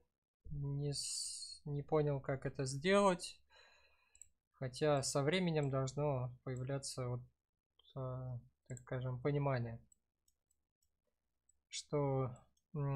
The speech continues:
вот эти axis инпуты, да, у нас, э, являются по сути тиками. То есть, э, практически каждый тик,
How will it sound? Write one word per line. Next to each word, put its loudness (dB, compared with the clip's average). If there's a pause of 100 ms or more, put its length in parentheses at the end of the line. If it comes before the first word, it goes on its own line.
(120)
вот -2
эти 0 (640)
axis 0
инпуты, 2
да, 4
у 2
нас, -2
э, -2
являются 2
по -4
сути -6
тиками. -6 (1000)
То -4
есть, -2
э, 0 (520)
практически -2 (180)
каждый 4
тик, 0